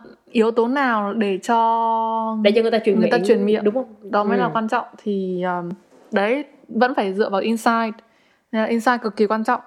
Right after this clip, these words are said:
Speaker 1: Ờ, phân tích đúng cái pain point này, phân tích đúng cái, cái gì mà làm cho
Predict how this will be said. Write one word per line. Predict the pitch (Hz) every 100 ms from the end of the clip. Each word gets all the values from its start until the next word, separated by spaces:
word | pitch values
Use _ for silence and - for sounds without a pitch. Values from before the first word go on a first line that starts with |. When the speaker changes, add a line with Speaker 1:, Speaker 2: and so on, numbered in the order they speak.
| _
Speaker 1:
Ờ, | - 190 196
phân | 247 233
tích | 277 226
đúng | 214 214 254
cái | 240 190 196 240 262 262
pain | 247 233
point | - 226 220
này, | 196 190 -
phân | 220
tích | 254
đúng | 220 214
cái, | 220 190 202 240 - _ _ _ _ -
cái | 220
gì | 220 262 202
mà | 196
làm | 185 185 180
cho | 214